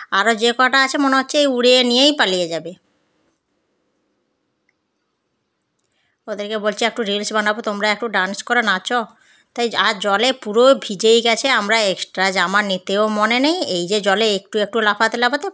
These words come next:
পুরোই ভিজে গেছে। এ, সেখান থেকে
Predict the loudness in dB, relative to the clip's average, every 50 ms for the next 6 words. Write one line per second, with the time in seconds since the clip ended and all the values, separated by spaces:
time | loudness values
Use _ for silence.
0 | _ -4 2 4 6 6 6 4 2 -2 -4 -4 -4 -4 -2 -4 -4 -6 -6 -10
1 | -12 -16 -18 _ _ _ _ _ _ _ _ _ _ _ _ _ _ _ _ _
2 | _ -10 -8 -8 -8 -8 -8 -8 -8 -10 -10 -10 -8 -8 -8